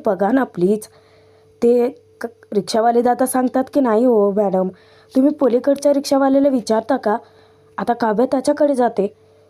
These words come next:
तोचपर्यंत पार्थ त्या रेस्टॉरंटमधून बाहेर पडतो आणि तो येतो, त्याच्या गाडीपर्यंत येतो. आता ज्या रिक्षातून काव्य आली होती ना, तोच रिक्षावाला दादा नेमकं पार्थकडे सुट्टे पैसे मागायला जातो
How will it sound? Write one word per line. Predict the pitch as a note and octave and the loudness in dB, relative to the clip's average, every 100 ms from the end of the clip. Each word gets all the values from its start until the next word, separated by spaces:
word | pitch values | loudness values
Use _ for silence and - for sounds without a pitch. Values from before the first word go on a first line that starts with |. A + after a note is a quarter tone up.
| _ | _
तोचपर्यंत | B3 C4+ - B3+ B3 C4 A3 G#3+ C4+ _ _ _ _ - - _ _ - | 0 0 0 -2 0 0 0 0 -2 _ _ _ _ -20 -20 _ _ -6
पार्थ | A#3 B3+ C4 A3 - _ _ _ - | -4 -2 0 -2 -2 _ _ _ -2
त्या | A#3 | 0
रेस्टॉरंटमधून | A3+ G#3+ A#3 C#4 D4 C#4 G#3+ B3+ | 0 0 2 2 0 0 2 2
बाहेर | D4 C#4 D4 | 2 0 -2
पडतो | D4 A3 - E3+ E3+ _ _ _ _ | -2 -4 -2 -6 -6 _ _ _ _
आणि | A3+ A#3+ C4+ - _ _ | -4 0 -2 -4 _ _
तो | B3+ C4 | -2 2
येतो, | G#3+ G3 C#4+ B3+ D4+ - _ _ | 0 2 0 0 -4 -12 _ _
त्याच्या | A#3+ D4+ D4 | -2 0 0
गाडीपर्यंत | G#3+ A#3+ C#4 C4+ C#4 | -2 0 0 0 2
येतो. | C4+ A3+ - F#3 - _ _ _ - | 2 0 0 -4 -4 _ _ _ -12
आता | G#3+ B3 | -6 -4
ज्या | B3+ A#3+ A#3 | -2 -2 0
रिक्षातून | D4+ D4+ D4+ D4 D4 | -2 -2 -2 0 0
काव्य | D4+ C#4 C#4 | 0 0 0
आली | D4 A3+ C4+ | 0 0 2
होती | D4 D4 A3 | 2 2 0
ना, | G#3 C#4 _ _ _ _ _ B3+ | 0 -4 _ _ _ _ _ 0
तोच | D4 D4+ | 2 0
रिक्षावाला | D4+ D4+ C#4 C#4 A#3+ A#3+ | -2 -2 -2 0 0 0
दादा | A#3 A3 A3 D4+ - _ - | -2 -2 -2 -4 -12 _ -4
नेमकं | A#3 B3 - C#4 - - _ _ _ _ _ - | 0 0 0 -2 -4 -14 _ _ _ _ _ -4
पार्थकडे | A#3+ B3+ C#4 D4+ D#4 D#4+ | -2 -2 -4 -2 0 0
सुट्टे | D#4 D4+ D#4 | -2 -2 0
पैसे | D#4 D4 C#4+ | 2 2 0
मागायला | C#4 B3 A#3 A3 | 0 0 0 0
जातो | G#3+ F#3+ F3+ | -2 -4 -8